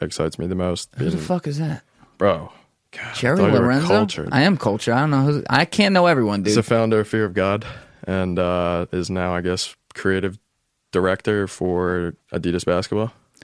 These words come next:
Speaker 2: And did he reach out to you when he bought?
Speaker 1: No.
Speaker 2: Have you reached out to him?
Speaker 1: I mean, of course I've tried.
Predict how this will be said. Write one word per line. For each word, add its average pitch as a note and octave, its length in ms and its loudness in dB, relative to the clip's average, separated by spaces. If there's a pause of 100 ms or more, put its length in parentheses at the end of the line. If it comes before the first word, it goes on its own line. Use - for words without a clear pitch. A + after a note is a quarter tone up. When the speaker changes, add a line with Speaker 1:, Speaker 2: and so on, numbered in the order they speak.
(380)
Speaker 2:
And B2 160 2
did A#2+ 140 0
he D#3 120 2
reach D3 260 0
out B2+ 180 0
to D3+ 80 -4
you C3+ 100 -2
when C#3 80 -4
he C#3 60 -4
bought? C#3+ 220 -6 (800)
Speaker 1:
No. G#2+ 200 0 (920)
Speaker 2:
Have A2+ 140 0
you A2+ 120 2
reached A2+ 180 0
out A2 140 0
to A2+ 60 -6
him? C3 160 -8 (760)
Speaker 1:
I G#2 80 -10
mean, D2+ 280 -10
of - 140 -18
course A2 300 -2
I've - 100 -12
tried. F2 340 -4